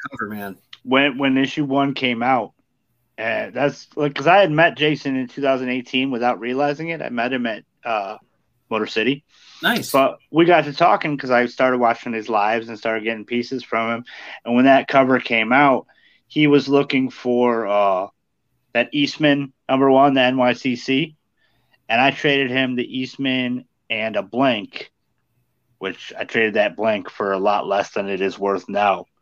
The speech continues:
Speaker 1: Hmm.
Speaker 2: 'Cause I started out with, like, six white blanks. I bought
Speaker 1: Oh,
Speaker 2: six
Speaker 1: wow.
Speaker 2: white blanks because I bought two from Eastman unsigned, and then I found a guy who was an authorized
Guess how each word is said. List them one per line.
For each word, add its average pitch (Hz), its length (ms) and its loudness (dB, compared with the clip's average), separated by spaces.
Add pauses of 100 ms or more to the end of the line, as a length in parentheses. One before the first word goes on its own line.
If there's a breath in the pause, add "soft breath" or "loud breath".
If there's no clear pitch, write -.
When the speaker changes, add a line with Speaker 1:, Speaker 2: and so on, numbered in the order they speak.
(160)
Speaker 1:
Hmm. 151 80 -4
Speaker 2:
'Cause 120 120 4
I 117 120 6
started 120 380 4
out 117 180 4
with, 107 140 -4
like, 95 180 -2
six - 320 -8 (100)
white 98 300 -6
blanks. 82 500 -12
I 95 60 -6
bought 101 280 0
Speaker 1:
Oh, - 20 -4
Speaker 2:
six 98 100 -10
Speaker 1:
wow. 117 380 4
Speaker 2:
white 90 80 -8
blanks 90 580 -10 (640 soft breath)
because 110 220 0
I 104 80 4
bought 95 320 0
two 110 340 0
from 101 320 -6
Eastman 95 580 -10
unsigned, 98 720 -4
and 92 120 -10
then 95 140 -6
I 90 140 -4
found 98 340 2
a 90 60 -4
guy 98 340 4
who 90 100 -6
was 98 220 -8
an 107 80 -6
authorized 92 960 0